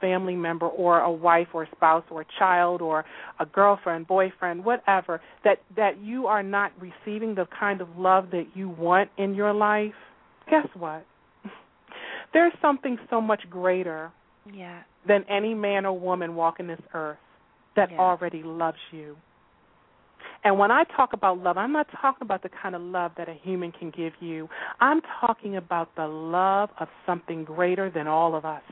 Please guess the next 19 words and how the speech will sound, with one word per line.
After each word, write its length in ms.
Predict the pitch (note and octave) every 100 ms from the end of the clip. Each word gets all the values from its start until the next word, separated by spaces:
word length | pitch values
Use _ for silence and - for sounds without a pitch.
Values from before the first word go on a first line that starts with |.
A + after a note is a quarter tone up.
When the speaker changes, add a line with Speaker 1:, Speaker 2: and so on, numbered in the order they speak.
| F3+ E3+
Speaker 2:
Yeah. 380 | E3 E3 D#3+ D#3+
Speaker 1:
That 220 | E3+ - G3
unconditional 1200 | G#3 B3 B3+ - G#3 - G3+ G3+ - G3+ G3 -
agape 760 | E3 - - F3 F#3 - F#3 F3
love. 440 | E3+ E3 D#3 D#3+ - - _ _ F#3+ E3
Speaker 2:
Yeah. 200 | D3+ - _ _ _ _ - - - -
Speaker 1:
And 200 | G3+ G3
that 220 | A3+ B3+ - - -
source 380 | C4 C#4+ A#3+ - _ - - -
of 180 | F3
love 480 | F3 F3+ F3+ E3 D#3+ -
that 180 | F3+ F3
we 140 | G#3
come 360 | - - A#3 B3
from 320 | - C#4 C#4 C#4 _ _ _ - -
has 300 | - - A#3 G3+ -
just 200 | A3 G3+ - - _ _ - F#3+ G#3 F#3+
the, 180 | A3 F#3+
the 280 | A3 G#3+